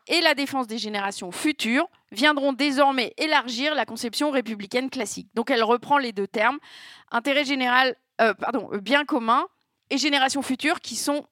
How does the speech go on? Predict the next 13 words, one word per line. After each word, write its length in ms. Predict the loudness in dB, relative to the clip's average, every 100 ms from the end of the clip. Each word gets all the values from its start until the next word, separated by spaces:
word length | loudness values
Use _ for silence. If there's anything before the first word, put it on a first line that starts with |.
| _ _ -4
les 380 | -2 -2 -2
étapes 320 | 0 2 2 -2 _ -2
antérieures 540 | 0 2 2 2 0
dont 160 | -2 -6
j'ai 120 | -6
parlé, 220 | -4 -6
si 200 | -6 -10
vous 180 | -12 -12
suivez 260 | -8 -8 -8
ce 80 | -10
que 100 | -12
je 120 | -12
dis. 240 | -16 -20